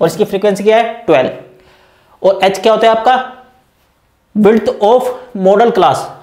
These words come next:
तो modal class की width क्या है? सेवेंटी माइनस सिक्सटी। तो ये है आपकी टेन। अब आपके पास फॉर्मूला है और सारी वैल्यू है, आपको इस फॉर्मूला में वैल्यू पुट करनी है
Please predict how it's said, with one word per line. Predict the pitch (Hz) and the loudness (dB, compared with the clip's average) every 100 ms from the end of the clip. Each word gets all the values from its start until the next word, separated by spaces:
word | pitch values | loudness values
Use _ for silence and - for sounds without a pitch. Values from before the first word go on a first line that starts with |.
| - | -4
तो | 185 | 0
modal | 180 196 202 | 2 2 2
class | 208 202 | 0 2
की | |
width | 208 208 202 | 0 0 0
क्या | - 226 | 0 0
है? | 247 - - _ _ - - - | 0 -4 -16 _ _ -20 -20 -20
सेवेंटी | - - - 185 196 190 | -16 -10 0 2 2 0
माइनस | 202 180 185 208 - | 0 0 0 -4 -2
सिक्सटी। | 185 - 214 220 - - - - - - | -6 -4 -4 -4 -8 -14 -16 -18 -16 -4
तो | 175 | 0
ये | 180 | 2
है | 180 | 2
आपकी | 185 175 202 240 - - - - - - - _ | 2 0 -2 -4 -6 -18 -16 -16 -14 -18 -18 _
टेन। | 143 113 - - _ _ _ _ _ _ _ _ _ _ _ | -2 -2 -10 -20 _ _ _ _ _ _ _ _ _ _ _
अब | 160 | 0
आपके | 190 196 | 2 2
पास | 214 226 - | 0 0 0
फॉर्मूला | 190 202 220 240 | 0 2 4 4
है | 247 247 - - _ | 2 0 -8 -20 _
और | 180 | -2
सारी | 185 185 202 | 0 2 2
वैल्यू | 196 185 196 214 | 2 2 4 4
है, | 240 226 | 4 2
आपको | 170 170 170 | -2 -2 0
इस | 208 - | 0 2
फॉर्मूला | 208 202 214 | 2 2 2
में | 220 | 2
वैल्यू | 202 185 | 2 2
पुट | 208 196 - | 2 0 0
करनी | 202 214 | 0 2
है | 247 - - | 0 -2 -12